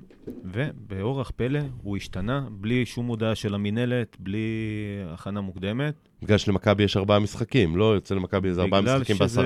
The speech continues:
Speaker 1: שזה
Speaker 2: ימים.
Speaker 1: ה-, הם הקדימו את הדרבי ל-, לשבוע שלפני רבע הגמר ביורוליג. שבוע שאין למכבי שם שום עניין. ואם הדרבי היה נשאר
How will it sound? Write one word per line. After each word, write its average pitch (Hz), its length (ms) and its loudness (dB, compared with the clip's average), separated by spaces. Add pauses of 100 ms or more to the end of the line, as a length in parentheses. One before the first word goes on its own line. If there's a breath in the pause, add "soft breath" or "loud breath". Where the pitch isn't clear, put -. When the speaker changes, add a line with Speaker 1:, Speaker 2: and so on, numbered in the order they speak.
Speaker 1:
שזה - 60 6
Speaker 2:
ימים. 123 120 4 (580)
Speaker 1:
ה-, 101 560 -2 (460)
הם 131 320 -2
הקדימו 120 420 -2
את 104 100 -4
הדרבי 120 420 0 (160)
ל-, 98 440 -4 (340)
לשבוע 101 540 -2
שלפני 113 420 -4 (220)
רבע 101 220 -2
הגמר 95 240 -6
ביורוליג. 87 520 -10 (180)
שבוע 139 300 -6
שאין 131 240 -4
למכבי 113 440 -4
שם 101 240 -8
שום 95 220 -10
עניין. 85 220 -6 (400 soft breath)
ואם 123 180 -2
הדרבי 135 320 0
היה 143 80 2
נשאר 131 320 -2